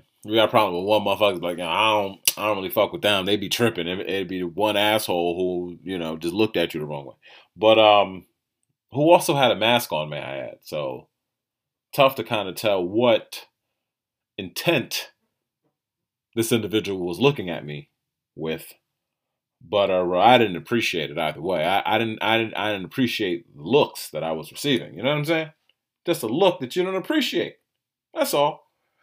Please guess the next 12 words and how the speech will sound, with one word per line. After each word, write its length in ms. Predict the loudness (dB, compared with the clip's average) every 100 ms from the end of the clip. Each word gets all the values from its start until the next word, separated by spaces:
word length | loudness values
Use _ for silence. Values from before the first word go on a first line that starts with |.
| _ _ _ 4
But, 220 | 10 10
um, 440 | 10 10 8 2 -12 _ _ _ _ _ _ _ _ _ _ _ _ _ _ _ _ _ _ -20 -20 _ _ _ -2
listen, 220 | 0 4
our 100 | 4
wonderful 360 | 6 6 6 6
leader, 380 | 6 6 2 -4 _ _ _ _ _ _ _
President 400 | 6 6 6 0
Pussy 240 | -2 -4 -2
Grabber, 460 | 0 0 0 -6 _ _ _ _ 2
is, 300 | 6 6 4
is, 340 | 2 4 4 4
uh, 560 | 4 6 4 0 -4